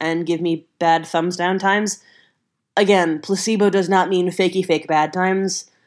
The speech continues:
Placebo means something that works entirely on a psychological level. And if you think that things that work on a psychological level are purely fake, then, um, I think you should probably talk to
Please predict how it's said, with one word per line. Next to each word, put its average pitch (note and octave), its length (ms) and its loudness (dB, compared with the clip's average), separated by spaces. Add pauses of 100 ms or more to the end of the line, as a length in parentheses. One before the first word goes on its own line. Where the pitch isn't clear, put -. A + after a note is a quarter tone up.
(420)
Placebo A3+ 920 0
means F#3 840 0
something E3+ 580 -2
that E3+ 160 -2
works E3+ 320 -2
entirely E3+ 680 0
on D#3+ 140 -4
a E3 40 -4
psychological D3+ 680 -4
level. C#3 420 -2 (840)
And F3 480 0
if F3+ 200 -2
you E3+ 100 -2
think F3+ 220 -4
that D#3+ 120 -4
things F3+ 200 -2
that E3 100 -2
work E3 180 0
on D3 100 -2
a D#3+ 60 -2
psychological D#3+ 540 0
level E3 240 2
are D#3 100 -2
purely D#3 300 -4
fake, E3 460 -2
then, D3+ 640 -4
um, D3+ 480 -4 (320)
I C#3+ 200 -6
think D3 280 -4
you D#3 80 -6
should E3 180 -14
probably A3 480 -2
talk A3+ 340 -2
to A#3 340 -6